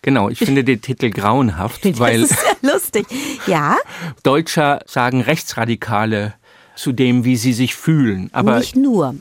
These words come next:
Speaker 2: nicht nur. Deutscher ist auch Slang, so hab ich es benutzt. Slang, und es ist das Wort, mit dem mein Sohn seinen Vater beschimpft.
Speaker 1: Zu den Jungs kommen wir noch. Also Sie sprechen da von Aaron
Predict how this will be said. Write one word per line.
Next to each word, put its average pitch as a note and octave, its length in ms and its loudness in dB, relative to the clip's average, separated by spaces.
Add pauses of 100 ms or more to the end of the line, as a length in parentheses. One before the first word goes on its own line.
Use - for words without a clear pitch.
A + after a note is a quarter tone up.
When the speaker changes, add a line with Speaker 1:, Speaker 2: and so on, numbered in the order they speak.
Speaker 2:
nicht A#3+ 240 0
nur. D3 320 0 (380)
Deutscher B3 340 0
ist - 160 -4
auch - 140 -4
Slang, F3 480 0 (160)
so G#3+ 340 0
hab G3+ 160 -2
ich - 200 -6
es F#3 120 -2
benutzt. B3 500 -2 (520)
Slang, G#3 520 2
und D4 160 2
es G#3+ 140 -4
ist - 240 -6
das - 220 -4
Wort, G3+ 280 0
mit A3+ 220 0
dem G3 180 2
mein E3+ 280 0
Sohn D3 640 2
seinen A3+ 340 2
Vater C#3+ 640 -4 (160)
beschimpft. - 600 -10 (440)
Speaker 1:
Zu - 160 -8
den B2+ 400 0
Jungs D#3 400 0
kommen C3+ 280 2
wir A2+ 120 2
noch. F2+ 320 -4
Also A2 380 -2
Sie A2 500 0 (100)
sprechen - 460 -4
da G#2+ 140 -4
von A2+ 240 -2
Aaron A2 560 0